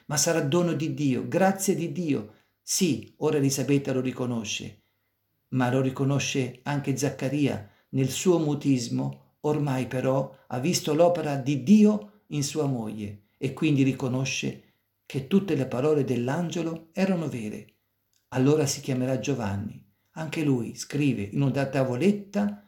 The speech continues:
questo nome, Giovanni. E tutti furono presi da timore. Grazie, Signore Gesù,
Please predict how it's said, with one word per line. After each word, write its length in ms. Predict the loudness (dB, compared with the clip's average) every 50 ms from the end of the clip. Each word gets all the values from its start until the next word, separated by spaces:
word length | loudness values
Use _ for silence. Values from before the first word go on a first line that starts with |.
| _ _ _
questo 380 | -8 -6 -6 -6 -4 -2 -2 -2
nome, 340 | -2 -4 -4 -6 -6 -8
Giovanni. 640 | -6 -2 0 0 0 0 0 -2 -2 -4 -6 -8 -10 -14 _ _ _ _ _ _ _ _ _ _ _ _ _ _ _ _ _ _ _ -4
E 320 | -4 -4 -4 -4 -10 -4
tutti 640 | 2 4 4 4 4 0 -4 -2 -2 -2 -2 -2 -6 -14
furono 440 | -8 -4 -2 0 0 0 0 0 -2
presi 460 | -2 -2 -2 -2 -2 -2 -4 -4 -4
da 140 | -2 -4 -4
timore. 640 | -4 -4 -4 -4 -4 -4 -6 -6 -8 -10 -14 _ _ _ _ _ _ _ _ _ _ _ _ _ _ _
Grazie, 540 | -10 -6 -4 -2 -2 -2 -2 -4 -4 -4 -4
Signore 420 | -2 -2 -2 0 0 0 0 -2
Gesù, 560 | -2 -2 -4 -4 -4 -4 -4 -4 -4 -6 -10